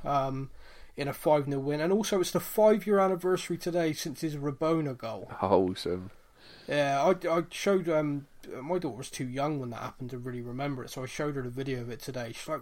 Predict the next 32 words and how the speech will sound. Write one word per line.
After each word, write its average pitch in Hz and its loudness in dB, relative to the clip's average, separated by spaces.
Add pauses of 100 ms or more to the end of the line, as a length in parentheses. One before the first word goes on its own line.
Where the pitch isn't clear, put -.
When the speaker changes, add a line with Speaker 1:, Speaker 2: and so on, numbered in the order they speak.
Speaker 1:
"Wow, 226 0 (420)
why 330 4
didn't 320 10
he 294 2
do 269 6
that 262 10
more?" 151 6
I'm 123 -4
like, 127 -2
"Yes, - 4
that's 151 2
Speaker 2:
<laughs> 208 0
Speaker 1:
correct." 165 6
Speaker 2:
That's - 6
what 196 6
we 165 12
were 143 8
Speaker 1:
Why 156 12
Speaker 2:
expecting. 180 10
Speaker 1:
don't - 0
we, 151 -2
yeah, 135 0 (480)
yeah, 131 2
that's, 147 0
we 175 2
expected 190 2
that 170 8
every 170 2
game, 131 4
by 131 -2
the 127 -2
way. 120 -4